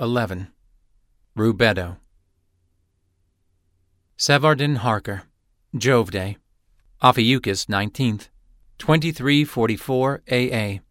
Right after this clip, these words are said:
three twenty-eight A M, Arroyo, Briar Edge.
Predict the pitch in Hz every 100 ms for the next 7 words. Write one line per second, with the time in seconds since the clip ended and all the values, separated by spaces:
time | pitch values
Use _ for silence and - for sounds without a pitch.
0 | _ _ _ _ - 156 175 151 147 143
1 | 127 123 - - 113 117 104 95 98 _
2 | _ _ _ - 120 117 110 101 98 -
3 | _ _ _ _ _ _ 117 127 120 98
4 | 98 98 92 -